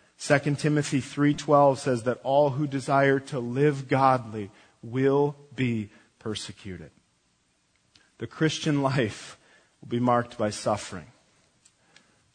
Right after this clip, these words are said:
The second thing that I want to do, 'cause I believe you can talk about suffering until you're blue in the face. I believe when we talk about suffering, for many of us, it just goes in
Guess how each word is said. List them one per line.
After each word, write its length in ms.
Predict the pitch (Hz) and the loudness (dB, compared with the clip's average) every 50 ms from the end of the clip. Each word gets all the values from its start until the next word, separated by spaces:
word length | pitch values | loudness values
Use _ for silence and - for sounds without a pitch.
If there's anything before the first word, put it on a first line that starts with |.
| _ - | _ -10
The 80 | 113 | -8
second 440 | 110 - - 160 156 156 - 156 139 | -4 2 4 4 4 4 2 -2 -2
thing 260 | - - 151 151 151 | -2 0 0 2 2
that 100 | 151 143 | 4 4
I 80 | 143 139 | 4 4
want 320 | 135 139 147 147 143 143 - | 4 4 4 2 2 0 -4
to 100 | 147 139 | -8 -4
do, 420 | 127 143 147 151 147 139 131 143 - | 0 2 4 4 4 2 0 -2 -4
'cause 140 | 143 131 143 | -6 -2 2
I 140 | 139 151 151 | 2 2 2
believe 320 | 147 156 151 151 151 156 | 2 2 2 4 4 2
you 80 | 143 - | 2 0
can 140 | 139 127 | -4 -4
talk 340 | 123 - 147 147 147 143 - | -4 0 2 2 2 2 2
about 260 | 147 143 135 127 - | 2 2 2 2 2
suffering 520 | - - - 151 143 139 - - 160 151 151 | -2 -2 0 0 0 0 -2 -4 -2 0 2
until 280 | 147 143 143 139 139 | 0 0 -2 -4 -4
you're 120 | 127 123 123 | -4 -4 -4
blue 300 | 113 117 135 139 143 143 | -4 -4 -2 -2 0 0
in 80 | 135 | 0
the 60 | 127 113 | -2 -4
face. 680 | - - 139 139 143 151 170 170 - - - - - - _ _ _ _ _ _ _ - | -4 -2 0 2 2 2 2 0 -2 -6 -8 -8 -12 -16 _ _ _ _ _ _ _ 2
I 140 | 131 135 143 | 4 4 4
believe 360 | 139 147 143 147 151 151 151 | 4 4 4 4 4 2 2
when 100 | 156 147 | 2 0
we 120 | 139 139 | 0 0
talk 320 | 135 - 147 139 147 143 - | 0 2 2 2 2 2 4
about 260 | 147 143 135 - - | 4 4 4 4 2
suffering, 500 | - - 156 147 143 - - 156 147 147 | -2 0 0 0 0 0 -2 -2 -2 -2
for 160 | - - 139 | -2 -2 -2
many 300 | 131 135 143 147 151 156 | 0 2 2 2 4 4
of 160 | 156 156 147 | 2 2 4
us, 240 | 156 156 156 - - | 4 2 2 0 -4
it 100 | 135 127 | -8 -6
just 260 | 123 143 135 - - | -4 -6 -6 -6 -2
goes 260 | - 143 135 123 113 139 | -2 0 0 0 0 -2
in 240 | 135 131 131 120 | -2 -2 -2 -4